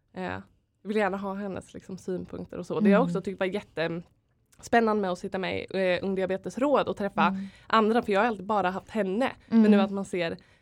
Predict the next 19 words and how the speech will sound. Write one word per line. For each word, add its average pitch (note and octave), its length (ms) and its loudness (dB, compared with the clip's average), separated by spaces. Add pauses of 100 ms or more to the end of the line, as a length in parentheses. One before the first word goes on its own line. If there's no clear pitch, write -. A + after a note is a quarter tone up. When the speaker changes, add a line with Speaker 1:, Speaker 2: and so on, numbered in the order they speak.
(280)
Speaker 1:
ännu A3+ 340 4
mer A3+ 240 2
ser F3+ 320 -4
hur F3+ 340 -2
individuell F#3+ 720 -2
den G#3 140 -2
här F#3 120 -6
sjukdomen F3+ 540 -8
är D#2 220 -6
Speaker 2:
Mm. F3+ 240 2
Speaker 1:
och F#3+ 60 4
hur F#3 220 4
olika F3+ 460 -4
folk F3 280 -8
förhåller F#3+ 360 -4
sig - 160 -10
till - 220 -10
den, - 140 -10
liksom. F3 520 2